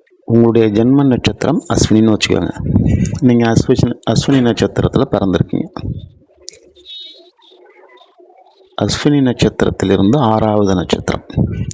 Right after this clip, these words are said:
ஆறாவது நட்சத்திரம் வந்து அஸ்வினி, பரணி, கார்த்திகை, ரோஹிணி, மிருகசீரிஷம், திருவாதிரை. திருவாதிரை நட்சத்திரம் வந்து உங்களுடைய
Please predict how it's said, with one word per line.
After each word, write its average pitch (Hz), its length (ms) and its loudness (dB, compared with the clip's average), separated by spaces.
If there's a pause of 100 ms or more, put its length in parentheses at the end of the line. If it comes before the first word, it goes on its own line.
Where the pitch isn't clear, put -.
(180)
ஆறாவது 123 420 0
நட்சத்திரம் 92 500 0
வந்து 110 180 2 (320)
அஸ்வினி, 107 460 2 (380)
பரணி, 104 460 2 (440)
கார்த்திகை, 104 580 0 (300)
ரோஹிணி, 104 540 2 (220)
மிருகசீரிஷம், 107 800 2 (100)
திருவாதிரை. 95 480 -2 (680)
திருவாதிரை 151 680 4
நட்சத்திரம் 101 520 0
வந்து 117 180 2
உங்களுடைய 110 420 4